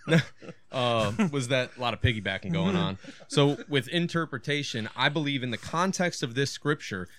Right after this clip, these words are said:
Speaker 2: that Apostle Paul would not just write this in here saying like,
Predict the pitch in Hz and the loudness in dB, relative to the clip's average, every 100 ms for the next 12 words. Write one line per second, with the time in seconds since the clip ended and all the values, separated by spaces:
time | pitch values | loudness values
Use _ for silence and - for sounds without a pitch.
0 | - 113 110 123 127 147 - 139 117 107 | -6 -4 -2 -2 -2 -4 -2 0 2 0
1 | 107 120 127 110 120 104 92 104 117 135 | 0 0 -2 -4 -4 -4 -6 0 0 0
2 | - 127 117 - 131 131 127 107 104 98 | -2 -2 -2 -4 -6 -4 -4 -4 -4 -4
3 | - 131 113 110 104 101 95 | -2 0 0 0 -2 -2 -2